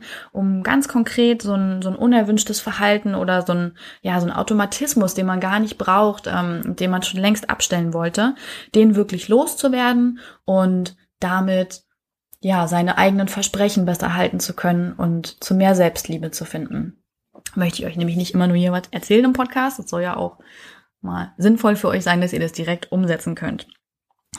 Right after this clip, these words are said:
Die Übung nennt man übrigens die Swish-Übung und, ähm, ganz konkret erfolgt die in mehreren Schritten.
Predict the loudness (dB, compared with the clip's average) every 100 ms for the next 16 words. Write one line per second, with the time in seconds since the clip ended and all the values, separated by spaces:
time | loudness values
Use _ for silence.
0 | -4 0 2 4 4 4 4 2 0 0
1 | 0 0 -2 -2 -2 -4 -14 -20 -20 -20
2 | -12 -10 0 4 4 2 -2 -2 0 2
3 | 0 -2 -2 0 2 2 2 0 -2 -6
4 | -6 -6 -6 -8 -6 -4 -4 -2 -4 -4
5 | -2 2 4 2 0 -8 -6 0 0 2
6 | 0 0 0 0 2 0 -4 -4 -4 -4
7 | -4 -8